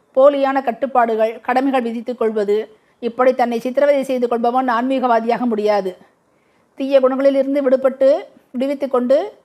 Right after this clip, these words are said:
அகமும் புறமும் எளிமையை கடைப்பிடிப்பது, அனைவரிடமும் அன்பாலும் பண்பாலும் நல்ல உறவை ஏற்படுத்தி கொள்வது, தான் என்ற தலைக்கணமின்றி இரு-, இருப்பது, இதுவே உண்மையான ஆன்மீகம்.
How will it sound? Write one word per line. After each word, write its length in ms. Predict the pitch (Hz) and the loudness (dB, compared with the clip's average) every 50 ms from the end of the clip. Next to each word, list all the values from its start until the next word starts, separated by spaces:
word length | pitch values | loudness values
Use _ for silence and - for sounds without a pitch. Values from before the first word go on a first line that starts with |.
| _ _ _ _ _ | _ _ _ _ _
அகமும் 500 | - 196 185 254 254 262 262 269 302 285 | -8 -6 -4 -2 -2 -2 -2 -4 -4 -4
புறமும் 440 | - 254 254 247 254 269 285 302 262 | -2 0 0 0 0 -2 -2 -2 -2
எளிமையை 360 | 233 233 262 262 269 269 262 | 0 0 0 0 2 2 2
கடைப்பிடிப்பது, 720 | 262 240 240 240 220 254 233 226 - 226 214 214 220 220 220 226 - _ _ _ _ _ _ _ _ _ | 2 0 -2 -2 -2 -2 -2 -2 -4 -4 -2 0 0 0 -2 -4 -10 _ _ _ _ _ _ _ _ _
அனைவரிடமும் 680 | 214 208 226 254 262 262 254 247 247 247 247 269 277 269 - | -8 -6 -4 -2 -2 0 0 0 0 0 0 -2 -6 -6 -6
அன்பாலும் 520 | 226 233 247 247 262 247 254 269 277 269 | -4 -4 2 2 4 4 2 0 -2 -2
பண்பாலும் 460 | - 240 226 240 240 254 240 254 254 | -2 -2 -2 0 0 0 0 0 0
நல்ல 280 | 247 233 226 240 269 262 | -2 -4 -4 -2 -2 -2
உறவை 240 | 240 233 233 247 247 | 0 0 0 0 0
ஏற்படுத்தி 380 | 233 240 - 240 240 226 240 | 0 -2 -4 -6 -6 -6 -4
கொள்வது, 600 | 226 220 220 220 214 214 202 208 202 214 214 - - _ _ _ _ _ _ _ _ | -4 -2 -2 0 -2 -2 -2 -2 -2 -2 -4 -6 -10 _ _ _ _ _ _ _ _
தான் 300 | 226 233 240 262 302 339 | 0 2 2 2 0 0
என்ற 220 | 302 269 247 233 | -2 -2 -2 -2
தலைக்கணமின்றி 600 | 220 226 214 240 240 254 247 247 240 233 233 226 | -2 0 -2 0 -2 -2 -4 -4 -4 -4 -4 -4
இரு-, 380 | 240 247 226 220 214 220 - 226 | -4 -2 -2 -4 -4 -6 -8 -6
இருப்பது, 580 | 226 226 226 - 233 214 208 208 208 214 - _ _ _ _ _ _ _ | -6 -6 -4 -4 -2 -2 0 0 -2 -4 -6 _ _ _ _ _ _ _
இதுவே 300 | 240 247 262 269 285 294 | -6 -4 -2 2 2 2
உண்மையான 460 | 285 254 240 240 240 240 233 240 233 | 2 0 -2 -2 -2 -2 -2 0 0
ஆன்மீகம். 540 | 220 220 220 220 220 214 202 202 202 170 | -2 -2 -2 -2 -2 -4 -4 -4 -6 -8